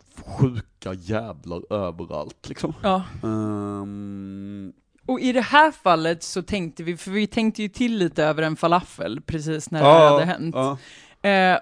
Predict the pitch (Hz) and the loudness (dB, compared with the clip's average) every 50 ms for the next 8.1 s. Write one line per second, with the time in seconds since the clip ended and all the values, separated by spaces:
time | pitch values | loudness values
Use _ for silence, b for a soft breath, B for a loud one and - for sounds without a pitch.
0 | _ - 202 185 165 208 214 214 214 196 202 - 208 196 185 170 - - - 180 | _ 0 -2 0 0 0 2 2 2 2 0 -2 0 2 2 2 2 0 -2 -4
1 | - - 202 190 185 180 - 190 185 180 - 185 190 190 202 220 220 214 208 190 | -4 -4 -4 -4 -4 -4 -4 -6 -4 -2 0 0 0 2 2 2 0 0 0 -2
2 | - - - - - - 185 165 - - - 233 247 254 226 - - 220 202 220 | -4 -6 -4 -4 -4 -4 -6 -10 -10 -8 -6 -4 -2 -2 -4 -6 -8 -6 0 2
3 | 220 214 214 220 214 202 - 208 180 175 190 185 175 170 170 165 160 160 147 - | 2 2 2 2 -2 -2 -2 -6 -4 -2 0 0 0 0 0 -2 -2 -4 -4 -6
4 | 151 139 - 156 147 147 - 147 139 - _ _ - - - - - - - 175 | -10 -10 -10 -10 -10 -10 -10 -12 -14 -14 _ _ -16 -14 -14 -12 -12 -12 -14 -14
5 | 165 - _ _ _ _ _ _ - - - 220 214 190 151 143 156 175 202 202 | -16 -18 _ _ _ _ _ _ -14 -8 -4 -2 0 0 0 0 2 4 4 4
6 | - - - 160 156 147 151 151 147 147 147 143 147 151 147 143 147 165 165 151 | 2 -2 -6 -6 -4 -4 -4 -4 -2 -2 -2 -2 -2 -2 -2 -2 -2 -2 -2 -2
7 | 120 - 151 - - 131 123 120 147 - 196 180 175 156 - 170 170 156 - 180 | -4 -6 -8 -4 -2 0 2 2 0 0 -2 -2 -2 -4 -4 -6 -4 -2 0 0
8 | 175 | 0